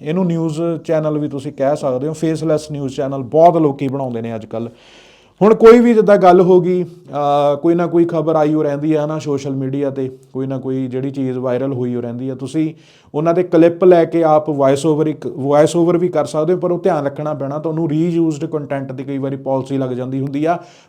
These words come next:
ਬਹੁਤ ਧਿਆਨ ਨਾਲ ਉਹ ਕੰਮ ਕਰਨਾ ਪੈਣਾ। ਮੈਂ ਤੁਹਾਨੂੰ ਇਹ ਕਹੂੰਗਾ ਵੀ,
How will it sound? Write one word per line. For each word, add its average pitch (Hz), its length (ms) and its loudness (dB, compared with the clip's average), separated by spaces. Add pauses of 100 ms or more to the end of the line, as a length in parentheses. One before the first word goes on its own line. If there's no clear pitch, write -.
ਬਹੁਤ 196 200 4
ਧਿਆਨ 185 240 4
ਨਾਲ 170 180 0
ਉਹ 180 160 2
ਕੰਮ 170 220 0
ਕਰਨਾ 165 280 -4
ਪੈਣਾ। 156 200 -4
ਮੈਂ 160 200 -2
ਤੁਹਾਨੂੰ 170 400 -4 (160)
ਇਹ 156 220 0
ਕਹੂੰਗਾ 170 320 -2
ਵੀ, 185 260 -4